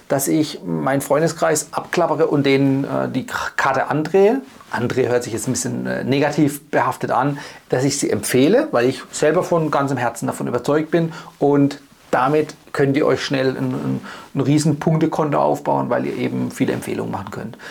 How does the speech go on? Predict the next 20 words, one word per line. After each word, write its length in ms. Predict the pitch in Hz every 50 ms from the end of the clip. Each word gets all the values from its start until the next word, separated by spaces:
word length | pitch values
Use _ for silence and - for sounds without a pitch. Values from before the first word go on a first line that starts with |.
| - - - -
Jetzt 140 | - - -
hat 140 | - - -
natürlich 320 | 143 131 - - 139 123
nicht 160 | 156 165 160
jeder 140 | 180 175 175
einen 160 | 170 165 160
tollen, 440 | - - 165 160 160 160 160 160 151 - - - - -
großen 260 | - - 170 156 151
Freundeskreis, 800 | 151 - - 185 214 247 247 - - - 139 127 117 117 - -
die 140 | - 143 147
auch, 180 | 143 143 139
sag 160 | - - 151 -
ich 100 | - -
mal, 260 | 73 71 71 69 - - - - -
das 120 | - - -
nötige 380 | 147 151 151 151 131 127 120
Kleingeld 460 | 117 - 131 127 135 147 156 170 160
haben, 220 | 156 160 156 160 170
um 260 | 170 156 156 151 151
sich 260 | 135 - - 143 -